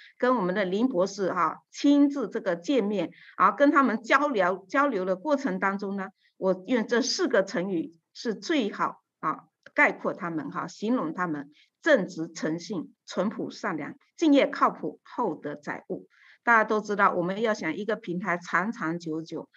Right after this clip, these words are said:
这个老板哈，这个是品-，德行是非常非常重要的，因为这个宇宙是由人事物造，组成的。那人事物的初心就是人，人一定要对，事才会对，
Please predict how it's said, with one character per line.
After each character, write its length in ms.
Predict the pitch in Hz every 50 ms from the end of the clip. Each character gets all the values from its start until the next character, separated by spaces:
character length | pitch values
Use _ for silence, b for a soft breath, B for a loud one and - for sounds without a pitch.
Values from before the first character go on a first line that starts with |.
| b b _
这 100 | - 160
个 140 | 151 220 208
老 320 | 196 180 180 151 170 202
板 300 | 196 - 226 160 139 151
哈， 240 | - - 151 151 - - _
这 100 | - 208
个 160 | - 196 180
是 240 | 180 - 185 165 156
品-， 340 | - - - - 269 - _ _
德 240 | 190 175 175 196
行 260 | 233 - - 180 170 175
是 220 | 175 - 185 190
非 380 | 185 - - 262 277 277 285 277
常 240 | 277 180 170 170
非 100 | - 202
常 240 | 202 - 175 156 165
重 220 | 170 226 185 156 160
要 160 | 175 160 147
的， 160 | - 85 - b b b b b b b
因 140 | 208 233 247
为 100 | 233 202
这 140 | - 226
个 80 | 202 208
宇 220 | - 190 175 165
宙 220 | 165 - 220 190 175
是 200 | 170 - 220 180
由 240 | 165 160 156 160 156
人 400 | 160 160 170 170 170 202 226 - - _ _
事 520 | - - - - 247 208 165 - - - _
物 320 | _ 226 196 151 - - - _
造， 340 | _ - 185 143 - - _ _
组 160 | _ - 175 -
成 300 | - - - 156 156 -
的。 160 | - - b b b b b b
那 360 | - 247 247 220 220 - - -
人 280 | 214 214 185 175 208 226
事 240 | - - 262 233
物 140 | 208 233 214 180
的 120 | 170 156
初 280 | - - - - 269 277
心 240 | 277 285 262 262 269
就 100 | 247 214
是 180 | 214 - 196
人， 420 | 156 151 160 170 175 165 185 240 - - _ _ _
人 320 | - 190 196 208 233 320 330
一 120 | 277 247
定 160 | 294 294 247
要 160 | 226 226 196
对， 240 | 180 - 202 170 - -
事 380 | - - - - 359 339 254 -
才 160 | - 175 156
会 160 | 170 208 180
对， 280 | 180 202 185 156 -